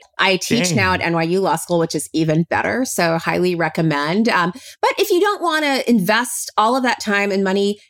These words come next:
Speaker 1: you can listen to our podcast. Like, we talk a lot about the law. We try and break it down in ways where you don't have to be a lawyer to get what's going on and to understand. So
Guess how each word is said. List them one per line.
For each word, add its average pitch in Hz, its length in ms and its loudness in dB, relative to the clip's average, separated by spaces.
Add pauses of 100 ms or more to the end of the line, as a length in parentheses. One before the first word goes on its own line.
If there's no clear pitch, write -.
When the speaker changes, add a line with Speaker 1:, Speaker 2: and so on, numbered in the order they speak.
Speaker 1:
you 359 100 2
can 415 140 0
listen 403 220 0
to 349 60 2
our 277 120 0
podcast. - 500 -4
Like, 190 140 0
we 233 100 2
talk - 380 -2
a 220 60 0
lot 214 200 0
about 208 220 -2
the 202 80 0
law. 185 180 0
We 190 100 0
try 269 180 -4
and 254 180 2
break 175 260 0
it - 140 -4
down 170 380 0
in 175 180 0
ways 170 460 2
where 170 260 0
you 165 140 -2
don't 226 160 -4
have 170 240 -4
to 208 100 0
be 202 120 0
a 190 60 4
lawyer 175 540 0 (120)
to 165 360 2
get 165 220 0
what's - 160 -2
going 156 260 0
on 156 340 0 (280)
and 220 100 2
to 214 100 2
understand. 165 600 -2 (240)
So 208 320 2